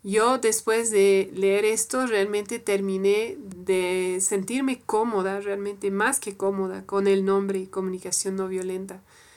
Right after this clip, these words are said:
porque para mí transmite mucho más que solamente, digamos, comunicación compasiva.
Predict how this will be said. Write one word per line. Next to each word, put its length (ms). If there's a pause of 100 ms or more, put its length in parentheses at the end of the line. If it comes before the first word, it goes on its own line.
(180)
porque 320
para 280
mí 380 (400)
transmite 680
mucho 420
más 580 (1700)
que 160
solamente, 960 (480)
digamos, 680
comunicación 600
compasiva. 720